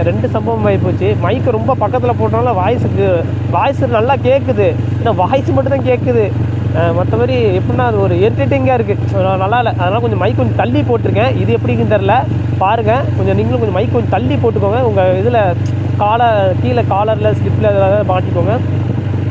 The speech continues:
ஓகே, இப்போ ரோட்ல வண்டி போயிட்டு இருக்கு, நீங்களே கேட்பீங்க எப்படி இருக்குன்னு சொல்லிட்டு. இப்போ ஒன்னொரு பிரச்சனை என்னன்னா,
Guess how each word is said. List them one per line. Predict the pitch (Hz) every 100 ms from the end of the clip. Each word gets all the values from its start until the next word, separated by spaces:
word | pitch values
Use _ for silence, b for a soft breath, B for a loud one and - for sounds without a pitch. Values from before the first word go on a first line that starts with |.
| - - -
ஓகே, | 170 180 220
இப்போ | 196 175 165
ரோட்ல | 196 233 226
வண்டி | 190 180
போயிட்டு | 202 208 202
இருக்கு, | 180 190 220 - -
நீங்களே | - 175 220
கேட்பீங்க | 190 202 202 190
எப்படி | 180 196
இருக்குன்னு | 180 175
சொல்லிட்டு. | 175 - 196 247 - -
இப்போ | - 180
ஒன்னொரு | 175 247 269
பிரச்சனை | 240 220 226 220
என்னன்னா, | 208 220